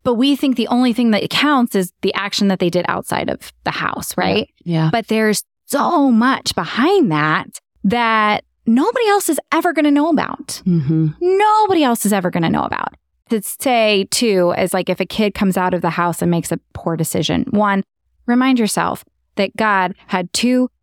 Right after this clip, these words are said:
Speaker 1: perfect, the perfect parent, God, had two perfect children and they still sinned. Okay? So remind yourself of that if you, if you think you've parented failed. You can't.
Speaker 2: Mm-hmm.
Speaker 1: There's not,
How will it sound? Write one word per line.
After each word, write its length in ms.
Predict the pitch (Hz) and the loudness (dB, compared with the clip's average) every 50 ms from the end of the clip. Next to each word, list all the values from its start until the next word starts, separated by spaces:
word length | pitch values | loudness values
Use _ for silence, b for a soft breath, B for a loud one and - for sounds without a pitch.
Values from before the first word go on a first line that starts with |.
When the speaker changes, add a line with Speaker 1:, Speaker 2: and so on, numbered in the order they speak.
| _ - | _ -10
Speaker 1:
perfect, 720 | - - - 262 262 247 - - 233 208 - - - - - _ _ _ - | -6 -2 -2 0 -2 -2 -4 -4 -4 -4 -4 -8 -14 -16 -16 _ _ _ -2
the 220 | 202 233 311 370 | 0 2 2 0
perfect 480 | - - - 254 233 - 233 202 - - | 0 0 -2 -2 0 0 -2 -4 -4 -2
parent, 400 | - 190 180 165 160 170 - - _ | -2 0 0 2 0 0 -2 -4 _
God, 360 | - 175 165 156 143 151 160 - _ _ _ _ _ | -4 -2 -2 0 0 -2 -2 -4 _ _ _ _ _
had 300 | - - 202 196 196 180 | -8 -4 -4 -4 -4 -4
two 500 | - - - 269 269 262 254 254 247 240 _ _ _ _ _ | -4 -2 0 0 2 2 2 2 0 -2 _ _ _ _ _
perfect 480 | - - 269 277 254 - 226 202 - - | -4 -2 -2 -2 0 -2 -4 -4 -4 -4
children 480 | - 226 226 220 180 175 165 165 160 - | -2 0 0 0 0 0 0 -2 -2 0
and 140 | - 185 180 | 0 0 2
they 100 | 175 170 | 2 0
still 260 | 160 - - 185 170 | 0 0 -2 -2 -2
sinned. 340 | - - - - - - - - _ _ _ _ _ _ _ _ - - | -2 -4 -6 -4 -4 -8 -8 -10 _ _ _ _ _ _ _ _ -6 -4
Okay? 400 | 180 - 190 185 185 185 190 b b b b | -2 -2 0 0 0 -2 -4 b b b b
So 540 | - - 196 180 180 180 170 165 165 - _ _ _ _ _ _ _ - | -4 -2 0 0 0 0 0 0 -2 -4 _ _ _ _ _ _ _ -4
remind 300 | - 196 208 208 202 196 | -2 0 0 2 2 2
yourself 260 | 190 - - 180 - | 0 0 -2 -2 -2
of 80 | 165 160 | -2 -2
that 220 | 170 165 165 160 | 0 0 0 0
if 100 | 160 - | 0 0
you, 220 | 160 165 160 - - | 0 0 0 0 -2
if 220 | - 160 151 - | -2 -4 -4 -2
you 100 | 160 160 | -2 -2
think 260 | 151 - 175 160 151 - | -2 -2 -2 -2 -2 -2
you've 220 | 160 156 151 - - - - _ _ _ - - | -2 -4 -4 -4 -8 -10 -10 _ _ _ -8 -4
parented 440 | - 185 156 147 - - 139 - | -2 0 0 0 0 -2 -4 -6
failed. 300 | - - - - - - 190 - - _ _ _ - | -4 -4 -2 -2 -4 -4 -6 -10 -14 _ _ _ -6
You 160 | - 175 165 | -2 -2 -2
can't. 380 | 170 - 170 160 147 139 - _ _ _ _ - | -2 -2 -2 -2 -2 -2 -4 _ _ _ _ -2
Speaker 2:
Mm-hmm. 300 | 196 165 143 139 131 165 | 0 0 0 0 0 0
Speaker 1:
There's 220 | 165 165 156 147 - | 2 2 0 0 0
not, 320 | 160 156 151 151 160 - | 0 0 0 0 -2 -2